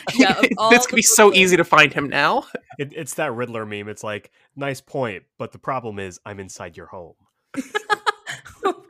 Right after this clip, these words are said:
Speaker 2: gosh. <laughs>
Speaker 1: Oh, my gosh. Uh, well, we're so glad to have you here. Miss you, Dallas, but I'm hoping you're enjoying listening to this.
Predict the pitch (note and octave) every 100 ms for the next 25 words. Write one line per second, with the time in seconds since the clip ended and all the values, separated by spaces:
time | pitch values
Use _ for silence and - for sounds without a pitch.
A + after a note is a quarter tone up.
0 | - - - - - - - - _ _
1 | - - - - - - - _ _ _
2 | E3 - - - - - - - - -
3 | - C4+ - - - - - A#3 G3+ G#3
4 | G#3+ G3 _ - - - A3+ B3+ B3+ B3
5 | A#3+ A3+ G#3+ G3+ G3 G3 F#3+ G3+ - -
6 | _ _ - F#3+ A3+ - G3+ F3+ F3 F3+
7 | - - - F3+ F3 - F3+ F#3 F3 F3+
8 | F#3+ F3 E3+ E3+ E3+ E3+ D#3+ C#3+ D#3 -
9 | E3+ D#3 D3+ D#3+ G3+ -